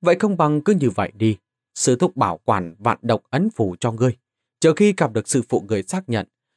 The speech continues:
Buổi lễ long trọng hôm nay cũng không thể chậm trễ, tiếp tục lựa chọn tần cốc chủ. Nếu vạn độc ấn phù thật là của ngươi,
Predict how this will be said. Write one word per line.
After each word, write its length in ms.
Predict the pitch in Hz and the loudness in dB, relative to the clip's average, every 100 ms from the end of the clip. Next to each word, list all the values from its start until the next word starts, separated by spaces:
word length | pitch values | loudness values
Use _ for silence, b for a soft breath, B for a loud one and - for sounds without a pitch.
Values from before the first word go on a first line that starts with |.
| _ | _
Buổi 180 | 165 165 | 0 4
lễ 120 | 156 | 4
long 200 | - 226 | 2 0
trọng 220 | 214 151 131 | 0 -4 -2
hôm 140 | 190 | -2
nay 240 | 185 180 180 _ _ | 0 -2 -4 _ _
cũng 240 | 143 156 - | 0 0 0
không 180 | 127 104 | -4 -2
thể 140 | 92 | -6
chậm 200 | - - - | -6 -6 -4
trễ, 220 | 131 185 _ _ _ | -4 -4 _ _ _
tiếp 140 | 185 185 | -2 2
tục 180 | 113 - | 0 2
lựa 160 | 107 | -2
chọn 260 | - 120 - | 0 -4 -2
tần 280 | 117 98 92 | -6 -6 -6
cốc 160 | 147 - | -8 -2
chủ. 200 | 110 85 _ _ _ _ | -2 -2 _ _ _ _
Nếu 260 | 120 131 180 | 2 4 4
vạn 220 | 175 101 | 2 -2
độc 140 | 104 - | -4 -4
ấn 200 | 151 185 | -4 -2
phù 280 | 113 98 - | -2 -2 -2
thật 160 | 127 - | -6 -4
là 140 | 110 | -4
của 200 | 104 117 | 0 -2
ngươi, 280 | 101 151 190 | 0 0 0